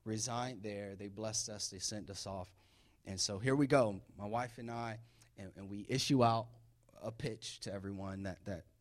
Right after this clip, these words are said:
said in times past, "Hey, whenever you're ready to go, we're gonna join you to start this church." And, uh, a lot of you know, uh, out of the seven people that we asked,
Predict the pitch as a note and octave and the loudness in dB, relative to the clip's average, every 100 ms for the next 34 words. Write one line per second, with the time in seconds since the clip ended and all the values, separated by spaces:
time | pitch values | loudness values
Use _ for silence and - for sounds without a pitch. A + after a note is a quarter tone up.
0 | _ - C#3 A#2+ A2+ - - G#2 F#2 A#2 | _ -2 2 2 0 -10 -8 -6 -2 -2
1 | A2 G#2+ - G#2+ G2 A#2+ G#2+ G2 G#2+ A#2+ | 0 -2 -2 -2 0 0 -2 -2 -2 0
2 | C#3 B2+ B2+ B2 A2+ A2+ A2 A2 G2+ F#2 | 2 2 2 2 2 0 0 -2 -4 -4
3 | G#2+ G#2+ G#2 G2+ - - G2 - D#2+ - | -4 -2 -4 -6 -4 -4 -4 -8 -10 -10
4 | E2 D2+ - - _ - - - - - | -12 -16 -18 -20 _ -20 -20 -20 -16 -10
5 | G2 F#2 F2+ F2+ F2+ - - - - - | -8 -8 -6 -4 -4 -8 -16 -20 -18 -4
6 | A2 A2+ A2 A#2+ A#2 A#2 A#2 A2+ - - | 2 2 2 0 2 4 2 -2 -12 -20
7 | - - A#1+ - - _ _ A#2 A#2 A2 | -20 -20 -20 -20 -20 _ _ 0 0 0
8 | G#2 - C#3+ C#3 E3 C#3+ C#3+ B2+ A#2+ A#2+ | 2 2 2 0 -2 -2 0 0 0 -2
9 | A#2+ A#2+ A#2 A2+ | 0 0 0 -2